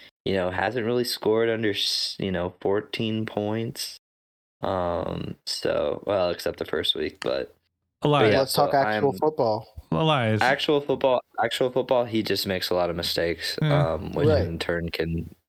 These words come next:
Speaker 1: bite his team in the butt. He's too good of a player, and he has too good, like,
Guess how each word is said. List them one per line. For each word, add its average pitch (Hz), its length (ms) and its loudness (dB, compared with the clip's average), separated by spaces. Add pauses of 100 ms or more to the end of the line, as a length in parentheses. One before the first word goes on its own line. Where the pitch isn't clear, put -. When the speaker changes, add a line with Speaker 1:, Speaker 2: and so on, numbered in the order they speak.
(460)
Speaker 1:
bite 90 220 2
his 92 160 -2
team 87 140 -4
in 82 80 -2
the 78 80 -2
butt. 78 240 -2
He's 113 220 0
too 151 200 2
good 147 100 4
of 127 80 2
a 123 80 4
player, 113 320 2
and 87 80 -2
he 98 80 0
has 92 200 -2
too 117 220 0
good, 104 280 0
like, 87 300 -2